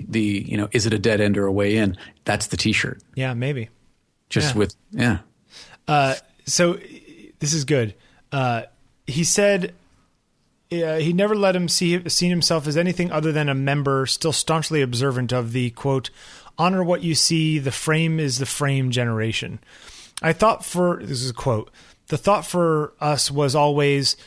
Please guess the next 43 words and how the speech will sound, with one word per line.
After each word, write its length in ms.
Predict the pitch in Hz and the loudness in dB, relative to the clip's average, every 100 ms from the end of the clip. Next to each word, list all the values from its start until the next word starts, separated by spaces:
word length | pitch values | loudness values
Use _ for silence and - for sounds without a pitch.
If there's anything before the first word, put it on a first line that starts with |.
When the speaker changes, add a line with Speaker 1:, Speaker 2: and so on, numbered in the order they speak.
| - _ - | -20 _ -4
Speaker 2:
how 180 | 180 | 0
could 160 | 196 220 | 0 0
we 160 | 185 185 | 2 2
absorb 400 | 143 143 151 143 | 2 2 0 0
and 100 | 147 | -2
embrace, 680 | 135 117 135 165 156 - - | -2 0 0 2 0 -2 -2
absorb 460 | 151 123 170 202 185 | -2 0 2 2 0
and 100 | 175 | -2
embrace, 680 | 151 123 151 170 - - - _ _ _ _ _ - | -2 0 0 0 -2 -4 -8 _ _ _ _ _ -8
uh, 300 | 127 123 78 - _ _ _ _ _ _ | -6 -4 -6 -12 _ _ _ _ _ _
how 140 | - 170 | -6 -2
could 100 | 202 | 0
we 100 | 180 | 0
observe 260 | 147 165 | 0 0
and 80 | 156 | 0
embrace 440 | 143 131 156 151 - | 0 2 2 0 -2
a 80 | |
moment 380 | 139 139 160 156 | 0 0 0 0
of 80 | 139 | 0
existence 580 | 135 151 135 - 131 - | -2 -2 -4 -2 -4 -2
that 160 | 143 131 | -4 -4
would 120 | 120 | -2
disappear 480 | 139 - 117 135 127 | -2 -2 -2 -2 0
in 80 | |
an 120 | 110 110 | 0 -2
instant," 420 | 110 - 98 92 | -2 -4 -6 -12
he 100 | 104 | -10
said. 340 | - - 85 _ _ _ _ - - - | -10 -10 -14 _ _ _ _ -20 -14 -2
"And 200 | 156 131 | 2 2
could 80 | 165 | 4
Speaker 1:
Hmm. 60 | |
Speaker 2:
we 80 | 170 | 2
really 300 | 156 185 196 | 4 2 4
make 300 | 180 175 175 | 4 2 2
it 140 | 170 147 | 0 -2
live 460 | 147 156 165 160 | 0 2 2 0
as 180 | 156 135 | 0 0
art?" 420 | - 120 98 - - _ _ _ _ _ _ _ | -2 -6 -6 -10 -12 _ _ _ _ _ _ _
It 60 | 156 | 0
was 140 | 160 - | 0 2
almost, 460 | 180 190 185 - - 117 _ _ _ | 2 2 0 -2 -6 -10 _ _ _
it 260 | 175 175 180 | -4 -4 -4
was 220 | 160 143 | -2 -2